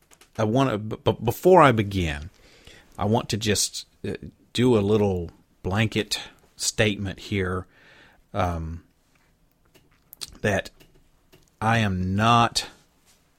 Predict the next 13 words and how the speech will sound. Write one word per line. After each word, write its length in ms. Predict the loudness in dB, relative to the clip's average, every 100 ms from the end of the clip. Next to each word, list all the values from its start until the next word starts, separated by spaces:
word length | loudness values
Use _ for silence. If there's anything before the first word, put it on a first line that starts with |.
| _ _ _ _ _ _ _ -10
trying 380 | -2 -2 -2
to 340 | -4 -6 -6 -8
offend 720 | -12 -12 -6 -2 0 0 -2 -8 _ _ _ _
anyone 600 | -4 0 0 0 -2 -2
by 180 | -4 -4
doing 320 | -4 -2 -2
this 120 | -4 -6
show. 400 | -4 -4 -4 -6 -16 -20 -20 _
I 100 | -8
am 140 | -6 -4
not 220 | -6 -6
trying 380 | -4 -2 -2 -4
to, 480 | -4 -4 -4 -6